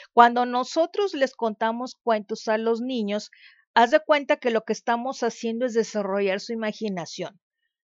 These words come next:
Eso es lo que sucede actualmente con lo de los pod-, podcasts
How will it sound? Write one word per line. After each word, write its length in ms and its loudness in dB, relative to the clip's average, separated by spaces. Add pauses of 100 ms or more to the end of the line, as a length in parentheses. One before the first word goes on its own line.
Eso 240 8
es 60 4
lo 100 2
que 120 0
sucede 640 2
actualmente 680 -2
con 240 -6
lo 120 0
de 100 -2
los 200 -6
pod-, 300 -4 (220)
podcasts 600 0